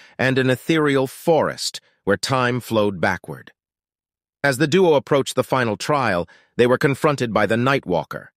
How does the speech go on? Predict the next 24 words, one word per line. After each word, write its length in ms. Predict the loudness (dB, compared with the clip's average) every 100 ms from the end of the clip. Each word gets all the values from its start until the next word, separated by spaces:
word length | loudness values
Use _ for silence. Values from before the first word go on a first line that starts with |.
| _ -4
a 80 | -4
sinister 560 | -2 0 0 0 0 0
entity 460 | -2 -4 -6 -8
born 440 | -2 0 0 0 -2
from 160 | -2
the 80 | -2
darkest 520 | 0 0 0 -4 -6
corners 420 | -2 -2 0 -2
of 120 | -2 -2
Milo's 460 | 0 0 -2 -4
subconscious. 840 | -2 -4 -4 -4 -4 -8 -10 -10 -12 _ _ _ -4
It 120 | 0
sought 260 | 0 0
to 80 | 0
possess 420 | -2 0 0 0
the 100 | -4
Dreamstone 760 | -2 0 0 -2 -2 -2 -2 0
and 100 | 0
unleash 500 | 0 0 0 -2 -2
an 120 | 0
eternal 560 | 0 -2 -2 -2 0 0
night 360 | 0 0 -2 -4
of 160 | -10
terror. 500 | -4 -2 -2 -6 -14